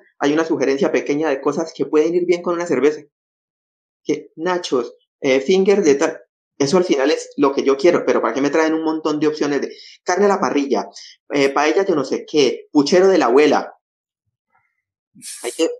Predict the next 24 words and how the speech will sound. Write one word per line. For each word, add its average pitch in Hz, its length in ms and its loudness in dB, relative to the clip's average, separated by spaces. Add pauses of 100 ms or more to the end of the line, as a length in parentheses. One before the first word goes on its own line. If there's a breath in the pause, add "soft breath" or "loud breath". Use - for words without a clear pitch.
optimizar 135 480 -4
todos 165 180 -8
los - 0 -
recursos, 175 400 -6 (260 loud breath)
ser - 280 -2
práctico, 151 680 -4 (340)
porque, - 320 -4
porque - 180 -4
aburre. 160 600 0 (380)
Y 117 160 -4
al 104 120 0
final 117 240 -2
lo 175 120 -2
que - 200 -8
digo, 143 320 0
tiene 151 220 -2
que 180 60 -2
estar 180 300 -2 (100)
en 123 120 0
el 117 80 0
móvil, 139 300 2
todo 156 140 4
muy 160 120 2
práctico. - 600 -6